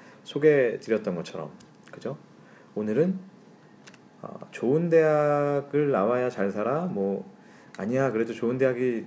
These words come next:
도움이 되지. 아니야, 꿈을, 꿈이 있으면, 뭐, 탤런트가 있으면 잘 살 수 있어. 이런 얘기를 막 저희가 지난 방송에서 하다가, 자, 결국은 중요한 건 꿈이다, 꿈.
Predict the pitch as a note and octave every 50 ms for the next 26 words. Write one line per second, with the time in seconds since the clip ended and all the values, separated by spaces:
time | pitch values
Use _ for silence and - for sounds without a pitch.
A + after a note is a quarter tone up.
0 | - - - B2+ C3 D3 C#3 A#2+ G#2+ G2+ - C#3+ C#3+ B2 F#2 - - A2 C3 C#3+
1 | C#3+ C3 C3 - D#3+ E3 F3 E3+ E3+ D#3 D#3 - F3+ F#3+ G3+ F3+ C3+ - - D3
2 | D3+ D#3+ D3 B2+ A#2 - - - - - F3+ F#3 F#3+ F3 F#3 F#3 F3+ E3+ C#3 -
3 | - D3+ D3+ B2 A#2+ C3 D#3 D#3+ D#3 E3 D#3 E3 F3 E3+ F#3+ G3 G3 G3 F#3 G3
4 | G3 G3+ F#3+ G#3 A3 G#3+ A3 D#3 D3 D#3 E3+ D#3+ D3+ D#3 D3 D3+ D3 C#3+ C#3+ C3
5 | B2+ A#2 G2 F#2 F#2+ E2+ D#2+ - - - - - - - - - - - - -
6 | - D3 D#3 D3 B2 G#2 G#2+ C3 C#3 A#2 F2 D#2 - - - - - - - -
7 | - - F2+ - - F#2+ G2 A2 A2+ B2 B2 C#3+ D#3 C#3 G2+ F2 - - - -
8 | - - - - - - - - A#2 A2+ A#2+ B2 A#2+ A#2 A2 A2 G#2+ A2 - -
9 | D#3+ E3+ E3 D3+ - F2+ - - - A#2+ A2+ F2+ D2+